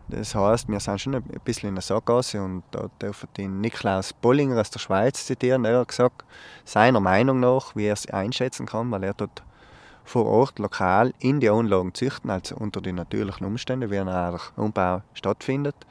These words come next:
Und er sagt, wenn wir schon in die dreißiger Jahren des vorigen Jahrhunderts das erken-, äh, erkannt hatten, dann waren wir halt wahrscheinlich so weit, dass wir fast überhaupt keinen Pflanzenschutz brauchen taten. Und ich denke, ähm,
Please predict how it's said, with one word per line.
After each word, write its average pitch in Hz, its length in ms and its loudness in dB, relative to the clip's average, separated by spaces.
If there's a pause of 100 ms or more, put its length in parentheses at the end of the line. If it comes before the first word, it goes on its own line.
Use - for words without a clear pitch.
(540)
Und - 100 -2
er 117 120 6
sagt, 113 200 2
wenn 110 160 4
wir 123 160 6
schon 120 320 2
in 113 140 0
die 101 580 2 (320)
dreißiger 107 540 4
Jahren 104 520 6 (520)
des - 100 -8
vorigen 110 280 4
Jahrhunderts 101 800 0 (460)
das 113 220 2
erken-, - 560 -2
äh, 98 400 -4
erkannt 123 420 0
hatten, 101 320 0 (560)
dann 101 120 -2
waren 104 180 8
wir 98 100 2
halt 101 180 2
wahrscheinlich 104 420 2
so 127 180 0
weit, 110 260 4
dass 101 140 -6
wir 92 80 -6
fast - 260 -6
überhaupt 95 380 -6
keinen 95 160 -10
Pflanzenschutz - 640 -8
brauchen 165 400 0
taten. - 300 -12 (760)
Und 101 160 -6
ich 101 80 -2
denke, 104 300 2 (160)
ähm, 95 520 -4